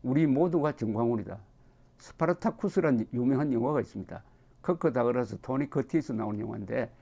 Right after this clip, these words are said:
이 영화는 로마 시대 때 노예, 에, 금투사였죠. 스파르타쿠스, 타쿠스가 일으킨 전사들의, 노예 전사들의 반란을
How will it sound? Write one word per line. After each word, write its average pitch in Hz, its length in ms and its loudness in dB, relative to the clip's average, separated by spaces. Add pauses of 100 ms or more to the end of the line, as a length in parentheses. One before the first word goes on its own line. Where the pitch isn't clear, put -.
(180)
이 139 80 -2
영화는 147 260 2
로마 160 240 6
시대 143 300 -2
때 117 140 0
노예, 127 460 0 (1040)
에, 110 540 -8
금투사였죠. 143 800 2 (140)
스파르타쿠스, - 880 -4
타쿠스가 123 720 -4 (460)
일으킨 127 540 0 (2000)
전사들의, 127 640 0
노예 160 280 6
전사들의 139 560 0
반란을 127 640 0